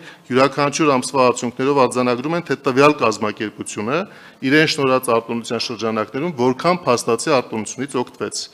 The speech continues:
Եվ այդ բոլոր տեղեկությունները միասին հիմք կարող են հանդիսանալ հետագա վերահսկողության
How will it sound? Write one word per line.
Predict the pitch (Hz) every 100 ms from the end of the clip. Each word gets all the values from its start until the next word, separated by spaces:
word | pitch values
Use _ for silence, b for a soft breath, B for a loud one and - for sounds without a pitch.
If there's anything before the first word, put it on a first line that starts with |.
| B B B
Եվ | - 135
այդ | 135
բոլոր | 120 143 160
տեղեկությունները | 156 131 127 127 - 160 160
միասին | 135 123 143
հիմք | 117 156 156
կարող | 127 113 113
են | 104
հանդիսանալ | 110 104 - 107 107 104
հետագա | 110 117 117
վերահսկողության | 110 110 107 - 120 127 175 180